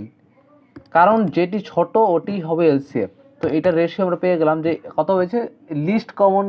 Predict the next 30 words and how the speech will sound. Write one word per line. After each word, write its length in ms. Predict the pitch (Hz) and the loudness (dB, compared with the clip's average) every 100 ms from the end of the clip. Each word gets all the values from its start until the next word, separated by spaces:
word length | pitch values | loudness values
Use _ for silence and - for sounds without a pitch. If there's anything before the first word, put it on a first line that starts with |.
| 180 | 0
মাল্টিপল 380 | 170 - 208 202 | 0 -2 -4 -2
এবং 100 | 185 - | -2 0
হায়েস্ট 300 | 151 185 - | 0 0 -4
কমন 220 | 165 165 160 | -6 -4 -4
ফ্যাক্টর। 340 | - - - 127 - _ - - _ _ _ _ - | -8 -12 -12 -16 -16 _ -20 -20 _ _ _ _ 0
তো 40 | 160 | 2
এখানে 180 | 165 190 185 | 2 0 -2
কত? 80 | 190 | -2
ফিফটি 240 | - 190 202 | -6 -8 -6
টু 60 | 190 180 | -4 -2
হবে 140 | 190 190 | 0 0
এলসিএম 340 | 175 - 220 202 | 0 2 2 2
এবং 100 | 180 175 | 0 0
এইচসিএফ 280 | 175 - 190 190 | -2 -2 -2 0
হবে 100 | 185 | 0
থার্টিন। 480 | 170 165 - 220 233 220 | -2 -6 -2 2 2 2
এদের 180 | 185 185 160 | 0 0 0
রেশিও 320 | 170 - 196 185 | -2 0 0 2
কত 120 | 180 190 | 2 2
হবে? 140 | 190 202 202 | 0 0 2
তেরো 160 | 180 180 | 2 4
একে 160 | 175 180 | 2 0
তেরো, 160 | 190 202 202 | 0 0 0
চার 140 | 175 170 | 0 0
তেরো 140 | 190 190 175 | 0 0 2
বাহান্ন, 340 | 170 180 196 220 247 254 - - - _ | 2 2 -2 0 2 0 -6 -20 -20 _
ফোর 180 | - 196 208 | -2 0 0
is 80 | 202 - | -2 -6
to 60 | 196 175 | 0 2
one 120 | 185 | 2